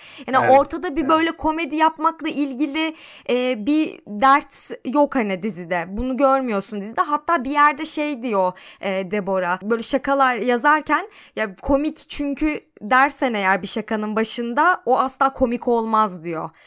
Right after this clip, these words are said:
Speaker 1: Ve bence dizinin
Speaker 2: <laughs>
Speaker 1: tamamen olayıdır. Dizi seni böyle tufaya getiriyor. Yani komik bir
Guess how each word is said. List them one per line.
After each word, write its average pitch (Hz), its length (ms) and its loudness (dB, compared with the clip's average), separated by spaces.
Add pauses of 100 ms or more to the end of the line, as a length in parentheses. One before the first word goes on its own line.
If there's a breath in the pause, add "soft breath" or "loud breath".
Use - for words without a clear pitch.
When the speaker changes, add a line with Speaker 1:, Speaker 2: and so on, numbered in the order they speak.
(160 soft breath)
Speaker 1:
Ve 247 140 4
bence 269 320 2
dizinin 269 420 -2
Speaker 2:
<laughs> - 40 0
Speaker 1:
tamamen 302 640 2
olayıdır. 226 680 -4 (160)
Dizi 262 240 -2
seni 320 240 -2
böyle 349 140 -2
tufaya 302 340 -4
getiriyor. 240 420 -2
Yani 196 140 -2
komik 247 460 -6
bir 226 220 -6